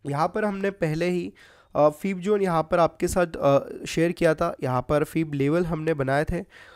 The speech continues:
और इन लेवल्स के हिसाब से मैंने क्लियरली कहा था कि स्टॉक में क्या टारगेट हमारा होने वाला है।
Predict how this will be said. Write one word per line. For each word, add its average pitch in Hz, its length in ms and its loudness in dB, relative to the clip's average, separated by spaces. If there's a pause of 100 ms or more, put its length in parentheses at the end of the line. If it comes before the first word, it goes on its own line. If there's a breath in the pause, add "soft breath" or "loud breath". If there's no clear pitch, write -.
(180 loud breath)
और 147 200 2
इन 196 200 0
लेवल्स 208 320 4
के 208 120 2
हिसाब 196 260 4
से 202 120 -4
मैंने 196 180 0
क्लियरली 175 420 -2
कहा 160 260 -2
था 180 140 -6
कि 185 180 -8
स्टॉक 165 420 0
में 175 160 -2 (120)
क्या 156 160 4
टारगेट 151 400 0
हमारा 143 300 0
होने 131 320 -4
वाला 151 240 0
है। 165 160 -6